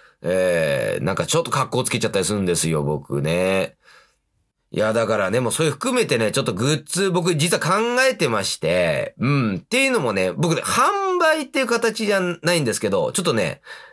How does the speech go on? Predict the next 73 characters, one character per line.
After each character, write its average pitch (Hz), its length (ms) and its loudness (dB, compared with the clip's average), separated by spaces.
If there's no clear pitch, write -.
か 208 240 0
け 294 240 0
ま 302 160 2
し 311 180 0
ス - 160 0
テ - 100 2
ッ 403 120 0
カ 175 260 0
ー - 0 -
作 - 240 0
り 165 100 2
た 151 140 2
い 131 80 2
な 90 280 0
と - 100 -6
思 64 140 -4
っ - 40 -16
て。 50 320 -8
で、 185 100 2
か 160 120 -2
け 233 140 0
ま 240 160 2
し - 220 -4
ス - 160 0
テ 254 140 2
ッ 240 100 -10
カ 85 400 0
ー - 40 -4
作 - 240 0
っ - 20 -2
て、 95 600 -2
で 127 120 0
ね、 165 280 0
あ 110 120 0
の 98 420 0
ー、 127 60 -6
ま 180 120 4
あ、 147 40 0
そ 151 100 0
の、 143 460 0
さ 190 160 0
っ - 40 -2
き 151 100 0
の 104 160 0
ね、 175 320 0
そ 127 80 -6
の 117 60 -2
ロ 175 120 2
ビ 165 100 0
ー - 20 0
の 139 80 0
時 123 180 -2
に 107 60 -2
声 180 160 0
か 147 100 0
け 165 140 0
て、 107 300 2
で、 110 120 0
「ポ - 140 -2
ッ - 20 0
ド 170 120 -2
キ 170 80 2
ャ 175 40 2
ス 147 40 -2
ト 143 60 -2
聞 165 180 -2
い - 20 -8
て 175 80 2
ま 165 160 2
す」 131 180 0
と 98 80 0
か 80 120 -4
ね、 147 260 0